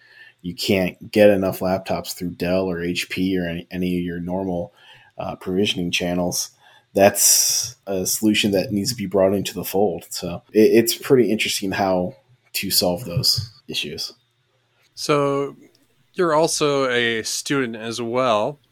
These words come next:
Speaker 2: How do you juggle your work and your studying?
Speaker 1: Yeah. So,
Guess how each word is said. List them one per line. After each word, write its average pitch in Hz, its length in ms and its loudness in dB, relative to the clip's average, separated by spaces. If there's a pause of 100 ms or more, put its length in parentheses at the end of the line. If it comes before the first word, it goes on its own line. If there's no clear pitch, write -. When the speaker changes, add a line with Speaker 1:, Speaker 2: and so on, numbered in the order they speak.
(200)
Speaker 2:
How 151 240 -2
do 165 80 -4
you 170 300 -4
juggle 151 800 -2 (200)
your 127 220 -4
work 135 320 -4
and 131 320 -4
your 120 280 -10
studying? 135 380 -8 (220)
Speaker 1:
Yeah. 208 240 6
So, 120 560 6